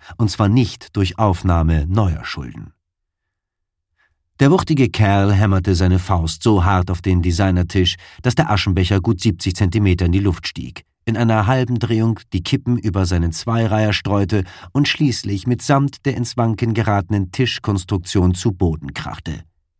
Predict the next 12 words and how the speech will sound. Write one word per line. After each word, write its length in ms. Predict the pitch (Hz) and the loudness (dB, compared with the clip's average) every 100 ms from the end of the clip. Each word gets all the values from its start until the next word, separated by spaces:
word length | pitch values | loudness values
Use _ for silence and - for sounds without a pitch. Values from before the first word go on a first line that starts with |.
| _ _ _ _ _ _ - | _ _ _ _ _ _ 2
Ich 340 | 139 135 - | 2 2 0
war 140 | 147 123 | 0 2
rechtzeitig 600 | 98 87 90 82 87 90 | 0 0 0 0 -2 0
einen 220 | 85 90 | 0 0
Schritt 320 | - 90 82 | -2 -4 -4
zurückgetreten 840 | - 104 92 85 78 82 78 82 80 - - | -8 -6 -4 -6 -4 -2 0 -2 -4 -8 0
und 200 | 101 87 | 0 0
beobachtete 760 | 123 92 78 76 82 80 80 | -2 -2 -2 -4 -4 0 0
den 220 | 76 82 | 0 0
Mann 260 | 85 80 76 | 0 0 0
jetzt 340 | 80 80 - | -2 -4 -4
dabei, 380 | 87 82 80 85 | 0 0 2 0